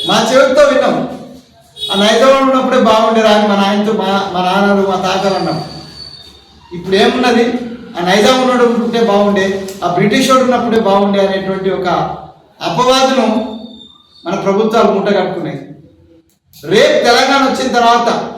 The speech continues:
"అరే, ఆంధ్రప్రదేశ్ ఉన్నప్పుడే బాగుండే" అనేటువంటి ఏ తెలంగాణ బిడ్డ అని అనుకుంటే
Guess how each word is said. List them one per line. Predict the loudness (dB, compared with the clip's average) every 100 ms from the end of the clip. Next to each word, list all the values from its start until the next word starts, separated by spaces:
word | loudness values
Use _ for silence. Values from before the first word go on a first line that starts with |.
| -18 -20 -20 _ _ _ _ _ _ _ _ _ -2
"అరే, | 0
ఆంధ్రప్రదేశ్ | 2 2 2 4 4 4
ఉన్నప్పుడే | 2 0 0 2
బాగుండే" | 4 2 2 2
అనేటువంటి | 2 2 0 0 4 4
ఏ | 4 2
తెలంగాణ | 2 2 2 0
బిడ్డ | 0 0
అని | 0 0
అనుకుంటే | -4 -4 -4 -2 -2 -4